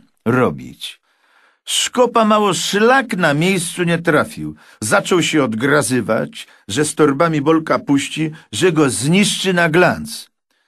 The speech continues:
I żeby pokazać, jakie fundusze na to posiada, kazał przynieść kuferek z biżuterią. Zajrzał nasz minister do kuferka i w te odzywa się słowa:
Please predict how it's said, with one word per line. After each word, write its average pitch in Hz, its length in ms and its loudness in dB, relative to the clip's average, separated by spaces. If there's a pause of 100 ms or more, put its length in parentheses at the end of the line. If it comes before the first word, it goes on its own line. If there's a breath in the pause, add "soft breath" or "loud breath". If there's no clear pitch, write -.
(240)
I 127 80 0
żeby 196 320 -2
pokazać, 87 960 -6
jakie 127 460 -2 (120 loud breath)
fundusze 160 680 2
na 151 140 0
to 127 180 -2
posiada, 170 580 0 (440 loud breath)
kazał 226 400 2
przynieść 202 500 0
kuferek 175 640 0 (260)
z 95 200 -8
biżuterią. 143 760 0 (920)
Zajrzał 107 800 0
nasz 113 380 -4
minister 107 600 -4
do 90 120 -8
kuferka 92 760 -10 (680)
i 226 120 0
w 226 160 -6
te 269 280 0 (120)
odzywa 120 600 -6
się 113 200 -8
słowa: 73 600 -10